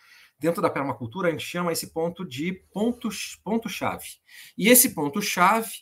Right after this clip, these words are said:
projetado lateralmente, vai dar, então, a origem à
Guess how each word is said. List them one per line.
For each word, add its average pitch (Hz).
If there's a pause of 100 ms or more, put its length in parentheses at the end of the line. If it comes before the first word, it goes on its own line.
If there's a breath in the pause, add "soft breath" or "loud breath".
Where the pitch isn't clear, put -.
(120)
projetado 143
lateralmente, 165
vai 202
dar, 143
então, 143
a 170
origem 147
à 127